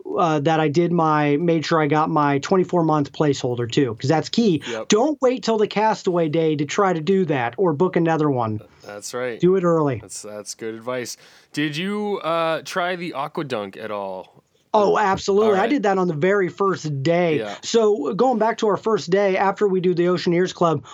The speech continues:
Speaker 1: we love hitting up the pools before our room is ready.
Speaker 2: Nice.
Speaker 1: And it was great because the kids swam, and I went and did the Aquadunk, which might be the best experience.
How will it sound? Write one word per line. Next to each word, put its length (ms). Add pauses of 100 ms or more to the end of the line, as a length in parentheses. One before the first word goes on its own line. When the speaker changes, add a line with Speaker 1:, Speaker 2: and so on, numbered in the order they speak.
(160)
Speaker 1:
we 160
love 220
hitting 240
up 140
the 80
pools 420
before 360
our 80
room 220
is 140
ready. 400
Speaker 2:
Nice. 400
Speaker 1:
And 240
it 100
was 160
great 300
because 240
the 60
kids 300
swam, 540 (380)
and 180
I 160
went 200
and 60
did 120
the 80
Aquadunk, 580
which 180
might 220
be 220
the 340 (320)
best 380
experience. 560